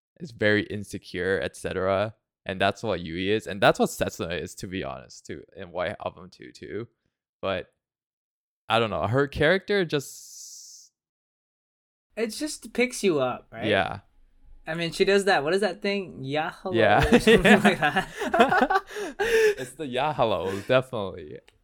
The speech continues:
Speaker 2: It's the "Ya hellos" that get you, right? I think, I think I see a trend here. You like people who have that unique, uh, unique, unique phrase.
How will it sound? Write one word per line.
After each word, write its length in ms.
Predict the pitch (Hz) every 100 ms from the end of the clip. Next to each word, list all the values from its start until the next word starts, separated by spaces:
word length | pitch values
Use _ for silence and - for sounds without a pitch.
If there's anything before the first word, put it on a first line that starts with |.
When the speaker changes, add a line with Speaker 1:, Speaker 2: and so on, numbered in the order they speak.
| _
Speaker 2:
It's 200 | - 190
the 120 | 180
"Ya 320 | 156 143 143 190
hellos" 360 | 190 139 127
that 120 | 113 117
get 360 | 117 156 -
you, 160 | 92 98
right? 260 | 117 - -
I 120 | 156
think, 240 | 214 277
I 100 | 185
think 160 | 214 294
I 60 | 202
see 160 | 208 160
a 60 |
trend 280 | 143 151 151
here. 120 | 143
You 180 | 117 143
like 180 | 185 214
people 280 | 196 185 175
who 100 | 160
have 200 | 147 143
that 320 | 135 113 -
unique, 420 | 131 123 131 131
uh, 300 | 123 110 107 123 _ _ _ _ _ _
unique, 380 | 131 131 139 - _ _ _ _ -
unique 300 | 127 135 135
phrase. 540 | - 123 123 117 117